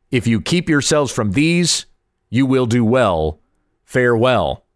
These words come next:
Now, the Jews had laws that pertained to sexual ethics, but the Gentiles did not. There really was no <laughs> ethical or moral law concerning human sexuality.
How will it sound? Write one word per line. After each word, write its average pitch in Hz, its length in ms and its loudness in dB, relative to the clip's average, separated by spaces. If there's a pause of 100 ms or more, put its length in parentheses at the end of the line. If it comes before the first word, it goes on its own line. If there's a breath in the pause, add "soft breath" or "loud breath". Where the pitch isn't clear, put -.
(640 soft breath)
Now, 139 300 0
the 131 160 -2
Jews 190 560 2
had 147 300 0
laws 120 920 0 (360)
that 139 260 -2
pertained 165 540 0
to 147 120 0
sexual 123 600 0
ethics, 175 460 -2
but 123 240 -2
the 135 80 -2
Gentiles 113 680 0
did 90 200 -4
not. 117 380 -2
There 139 140 0
really 151 260 2
was 113 300 0
no 107 540 2 (120)
<laughs> - 100 -14
ethical 156 960 0 (180 loud breath)
or 117 140 0
moral 131 540 2
law 135 320 2
concerning 135 600 -2
human 139 380 -2
sexuality. 123 800 0